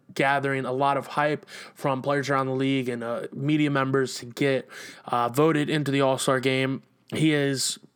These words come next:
pretty much the face of the Nets organization right now, playing extremely well. Um, in trade rumors and stuff, people are saying that the Lakers would have to give up,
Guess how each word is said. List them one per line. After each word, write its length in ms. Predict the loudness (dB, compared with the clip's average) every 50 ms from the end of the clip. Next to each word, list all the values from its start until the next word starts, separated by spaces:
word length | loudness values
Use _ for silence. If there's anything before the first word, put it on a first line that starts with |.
| _ _ _ _ _
pretty 180 | 2 2 4 4
much 240 | 4 2 0 -2 -4
the 80 | -8
face 380 | -4 -2 0 0 0 0 -2 -2
of 80 | -2
the 100 | -2 -2
Nets 240 | 0 0 0 0 -2
organization 680 | -4 -4 -4 -4 -4 -4 -4 -2 -2 -4 -4 -4 -4 -4
right 180 | -2 -4 -2
now, 320 | -2 0 0 0 0 -2 -6 -10 -16 -18 -18 -18 _
playing 240 | -2 0 0 0 0
extremely 580 | -2 -4 -6 -4 0 2 2 2 2 2 2 2
well. 400 | 2 2 2 2 2 0 -2 -6 -12 -20 -20 -20 -20 -20 -6 0
Um, 480 | 2 4 4 4 2 0 -2 -6 -8 -10 _ _ _ -20 -20 _ _ _ _ _ _ -20 -6 -2
in 440 | 2 2 4 2 2 0 -2 -4
trade 340 | -6 -2 0 2 2 4 4
rumors 320 | 2 2 2 2 0 0 -2
and 100 | -2 0
stuff, 360 | 0 2 2 2 0 -2 0
people 280 | 0 0 0 2 2
are 120 | 2 2 0
saying 420 | 0 0 0 0 0 0 -2 0
that 260 | 0 0 0 0 0
the 60 | 0 0
Lakers 340 | 0 0 0 0 -2 -2
would 120 | -2 -2 0
have 200 | 0 0 0 0
to 100 | -2 -2
give 240 | 0 0 0 2 2
up, 300 | 2 2 0 0 -4 -8